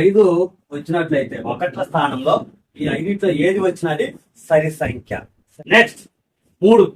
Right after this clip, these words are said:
మూడు యొక్క భాజనీయత నియమం, మూడు యొక్క భాజనీయత నియమం. మరి మూడు యొక్క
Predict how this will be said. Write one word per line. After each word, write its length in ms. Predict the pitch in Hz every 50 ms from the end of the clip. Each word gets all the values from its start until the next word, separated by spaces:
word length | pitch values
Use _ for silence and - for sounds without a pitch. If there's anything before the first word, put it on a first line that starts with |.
| _ _ _ _ - 156
మూడు 260 | 175 214 240 254 262 254
యొక్క 280 | 240 214 - - - 220 - - 156 160 180 196 202 _ _ _ _ _ _ _ _ _ _ _ _ _ _ _ _ _ _ _ _ -
భాజనీయత 680 | 143 160 175 196 196 202 208 196 196 190 185 175 175 180 180 180 175
నియమం, 320 | 147 143 135 127 127 123 - _ _ _ _ _ _ _ _ - 165
మూడు 180 | 190 220 233 220
యొక్క 200 | 220 214 214 - 247 311 330 - _ _ _ _ _ _ -
భాజనీయత 600 | 156 170 185 208 208 220 214 208 214 208 196 - 190 185 170
నియమం. 280 | 160 151 135 117 113 - _ _ _ _ _ _ _ _ _ -
మరి 160 | 170 190 208 185 165 156
మూడు 180 | 180 226 254 269
యొక్క 180 | 269 262 262 262